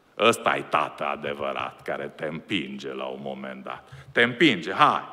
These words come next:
dă-ți drumul." Știți, mamele sunt ministru de interne. Te ține așa, înspre ea, cu capul aici. Tata te ia așa ca pe o bucată de lemn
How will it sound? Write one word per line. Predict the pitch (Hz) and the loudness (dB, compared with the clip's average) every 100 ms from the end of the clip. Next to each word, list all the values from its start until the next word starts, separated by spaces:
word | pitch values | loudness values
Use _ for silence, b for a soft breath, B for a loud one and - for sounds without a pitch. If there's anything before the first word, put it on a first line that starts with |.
| - | 2
dă-ți | 147 135 113 | 6 6 6
drumul." | 135 113 87 143 B B | 6 6 4 -6 B B
Știți, | - 208 175 - | -4 -4 -4 -8
mamele | 123 151 156 117 110 | 6 8 8 6 2
sunt | - 110 98 | 2 -2 0
ministru | 101 120 127 - 98 | 0 0 0 0 0
de | 87 82 | 2 0
interne. | 85 85 - 85 71 64 69 67 - b b | 0 0 2 4 2 -4 -10 -14 -16 b b
Te | - | -2
ține | 98 - 127 117 | -2 -2 0 2
așa, | 95 - - 69 55 - - | 2 0 -2 -2 -2 -10 -14
înspre | - 82 - - 82 | -14 -12 -10 -6 -2
ea, | 80 71 - - - - _ | -2 -2 -4 -14 -20 -20 _
cu | 104 87 | -14 -4
capul | - 104 95 85 76 | 4 4 4 0 -4
aici. | 78 - - - | -4 -8 -12 4
Tata | 127 143 143 131 | 6 6 4 -2
te | - 120 | 0 2
ia | 117 | 4
așa | 104 113 | 4 0
ca | - 107 | 2 2
pe | - | 2
o | 95 | -2
bucată | 87 87 101 92 - 85 | -2 0 2 2 0 -2
de | 92 | 0
lemn | 92 113 120 127 | 4 6 6 4